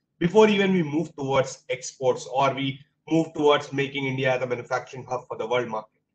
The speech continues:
The total outlay for the scheme is six thousand three hundred twenty-two crores. I, and I generally hear from all the industry associations where all members wants that some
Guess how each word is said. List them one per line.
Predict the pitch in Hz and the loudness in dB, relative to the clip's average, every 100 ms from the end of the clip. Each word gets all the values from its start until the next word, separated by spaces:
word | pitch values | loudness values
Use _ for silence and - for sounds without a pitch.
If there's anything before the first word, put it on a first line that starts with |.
| _ _ _ _ | _ _ _ _
The | 208 202 - | -2 -2 4
total | 202 214 285 285 - | 4 4 4 4 6
outlay | 165 190 247 254 | 6 4 2 2
for | 247 220 | 2 2
the | 214 | 0
scheme | 196 - 185 | -2 -4 -2
is | 160 | -2
six | - 165 - | -4 -6 -4
thousand | 143 147 139 | -2 -2 -6
three | 139 127 | -6 -4
hundred | 127 120 | -2 -4
twenty-two | 117 107 - 123 - | -6 -10 -14 -20 -20
crores. | _ _ - _ _ _ _ _ _ | _ _ -20 _ _ _ _ _ _
I, | 143 156 165 151 - 160 | 6 8 8 6 2 4
and | 170 - | 4 6
I | 160 165 | 6 8
generally | 165 165 160 | 6 4 2
hear | 147 147 147 | 0 2 2
from | 147 131 131 | 0 2 4
all | 139 | 2
the | 135 131 | 2 0
industry | 127 127 135 | 0 -2 -2
associations | 123 127 120 127 127 127 - | -4 -4 -8 -6 -4 -6 -8
where | 127 127 | -6 -4
all | 131 151 170 | 2 4 4
members | 147 135 139 135 | 2 -2 -4 -6
wants | 123 127 127 - _ _ _ | -2 -2 -2 -8 _ _ _
that | - 151 - | -4 -2 0
some | 214 226 226 | 4 4 4